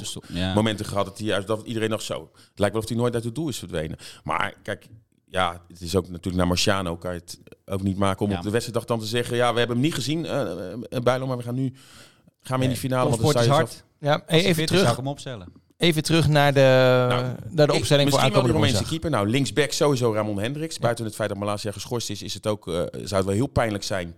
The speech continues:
Speaker 1: Ik denk dat hij gisteren toch al een knauw kreeg dat natuurlijk Sentler nog erin kwam en hij niet als centrale verdediger.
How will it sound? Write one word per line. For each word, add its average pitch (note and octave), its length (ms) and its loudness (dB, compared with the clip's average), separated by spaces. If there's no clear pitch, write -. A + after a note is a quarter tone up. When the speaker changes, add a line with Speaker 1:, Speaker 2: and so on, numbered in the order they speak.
Speaker 1:
Ik - 60 -12
denk G#2 120 -2
dat G2 120 -4
hij G#2 80 -10
gisteren - 280 -4
toch D#3+ 120 -6
al A2+ 100 -4
een F#2+ 80 -6
knauw C3 200 -2
kreeg F#2+ 220 -6
dat F#2 120 -10
natuurlijk E2+ 340 -6
Sentler C#3+ 320 -2
nog F2 160 -4
erin F2+ 200 -2
kwam E2+ 220 -4
en E2 80 -4
hij F2 200 -2
niet D3+ 140 -4
als E3 100 -8
centrale D3 320 -6
verdediger. D3+ 440 -8